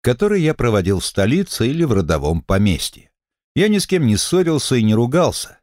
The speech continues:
никого не убивал и не терроризировал, не выслеживал и вообще не совершал действий,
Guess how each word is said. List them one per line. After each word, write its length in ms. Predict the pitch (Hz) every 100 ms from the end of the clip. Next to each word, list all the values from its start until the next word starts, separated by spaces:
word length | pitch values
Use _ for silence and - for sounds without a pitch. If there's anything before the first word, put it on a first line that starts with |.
| _ _
никого 380 | 147 180 214 208
не 120 | 104
убивал 640 | 87 76 98 151 185 170 -
и 160 | 156
не 280 | 165 104 120
терроризировал, 920 | 117 107 95 95 123 127 151 92 107 - _ _ -
не 80 | 220
выслеживал 720 | 104 - 104 156 131 113 87
и 20 |
вообще 380 | 78 80 - 160
не 80 | 143
совершал 540 | - 73 69 92 87
действий, 560 | 73 131 175 - 147 147